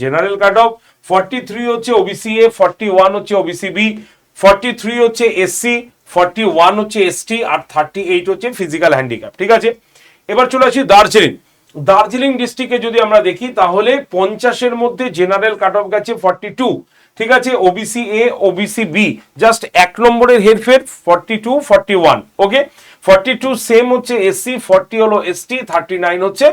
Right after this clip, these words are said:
আমাদের ফিজিক্যাল হ্যান্ডিক্যাপ। হুগলির ক্ষেত্রে পঞ্চাশের মধ্যে জেনারেলদের কাট অফ গেছে ফর্টি সিক্স, ভাবতে পেরেছো তো? আচ্ছা, ওবিসি এ কত গেছে? ফর-,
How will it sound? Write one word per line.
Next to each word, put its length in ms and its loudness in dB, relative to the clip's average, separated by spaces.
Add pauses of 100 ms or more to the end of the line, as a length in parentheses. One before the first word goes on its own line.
(340)
আমাদের 280 0
ফিজিক্যাল 440 0
হ্যান্ডিক্যাপ। 420 -4 (420)
হুগলির 440 0
ক্ষেত্রে 300 0 (180)
পঞ্চাশের 640 0
মধ্যে 240 0 (160)
জেনারেলদের 640 4
কাট 200 4
অফ 120 0
গেছে 180 2 (120)
ফর্টি 320 2
সিক্স, 260 -4
ভাবতে 220 0
পেরেছো 340 0
তো? 60 6 (560)
আচ্ছা, 180 2 (120)
ওবিসি 340 0 (140)
এ 40 4 (100)
কত 120 0 (140)
গেছে? 200 2 (180)
ফর-, 240 4